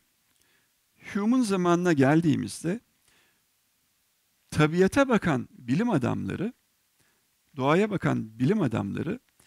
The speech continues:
bilgi edinmede gözlem ve deneyi geçerli bir yöntem olarak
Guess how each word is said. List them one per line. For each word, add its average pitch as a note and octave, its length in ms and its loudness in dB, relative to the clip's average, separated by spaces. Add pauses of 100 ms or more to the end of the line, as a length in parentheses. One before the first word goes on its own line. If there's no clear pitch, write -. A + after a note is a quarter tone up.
(180)
bilgi E3 500 2
edinmede D3+ 540 0
gözlem D#3+ 680 -2
ve C3+ 220 0
deneyi D#3+ 460 2 (460)
geçerli F3+ 520 0
bir F#3 100 -2
yöntem D#3 460 -2
olarak D3 480 -6